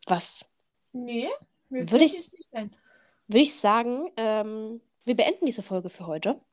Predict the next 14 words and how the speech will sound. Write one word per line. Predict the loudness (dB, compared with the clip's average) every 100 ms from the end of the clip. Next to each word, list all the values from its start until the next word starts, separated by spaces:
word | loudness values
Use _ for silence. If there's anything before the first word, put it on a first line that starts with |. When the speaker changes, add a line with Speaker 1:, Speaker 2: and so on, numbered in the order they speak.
| _ _ _ _ _ _ _ _ _
Speaker 1:
Teilt | 0 4 6 4
uns | -2 -6 -8 -10 -10
doch | -8 -10 -14 _
gerne | -2 -2 -2 -8
eure | -4 -4 -4 -6
Meinung | -6 -4 -6 -8 -10
zu | -12 -10 -8
dem | -8 -2
Rennen | 2 2 2 -2
und | -4 -4
zu | -4
den | -4 -2
Themen | 0 -2 -2
allgemein | -8 -8 -2 2 2 0